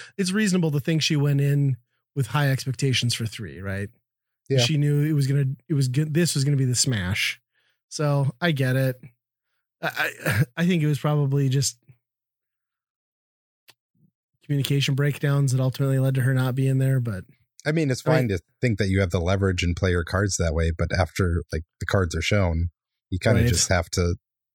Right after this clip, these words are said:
Speaker 2: let it be that way.
Speaker 1: Yeah, you can't go crying about something that was, like, clearly documented, and yeah. I'm still really looking forward to that game. I, um, I love Bayonetta and Bayonetta two. Bayonetta two is wild as shit.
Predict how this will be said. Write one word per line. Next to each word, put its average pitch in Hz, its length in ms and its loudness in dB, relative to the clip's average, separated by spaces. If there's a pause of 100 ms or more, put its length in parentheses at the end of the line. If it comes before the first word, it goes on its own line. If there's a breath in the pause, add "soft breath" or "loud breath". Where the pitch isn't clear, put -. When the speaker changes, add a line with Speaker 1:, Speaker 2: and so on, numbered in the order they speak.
(420)
Speaker 2:
let 98 180 0
it 82 100 -2
be 95 140 2
that 78 180 -2
way. 80 260 0 (720)
Speaker 1:
Yeah, 147 80 -2
you 147 120 0
can't 175 200 0
go 165 120 2
crying 147 440 0
about 131 200 0
something 139 220 0
that 135 60 2
was, 131 160 0
like, 131 200 -2 (240)
clearly 143 280 2
documented, 123 720 0
and 117 180 0 (1200)
yeah. 101 180 -6 (1400)
I'm 170 100 0
still 165 200 0
really 156 180 2
looking 131 200 -2
forward 127 160 0
to 117 100 -2
that 110 100 -2
game. 110 300 -4 (120)
I, 120 140 -2
um, 113 380 -2 (680)
I 135 60 0
love 127 180 2
Bayonetta 120 680 0
and 123 200 0
Bayonetta 120 360 0
two. 120 360 -2 (220)
Bayonetta 156 240 0
two 131 160 -2
is 110 120 0
wild 104 440 -6
as 104 60 -12
shit. - 360 -4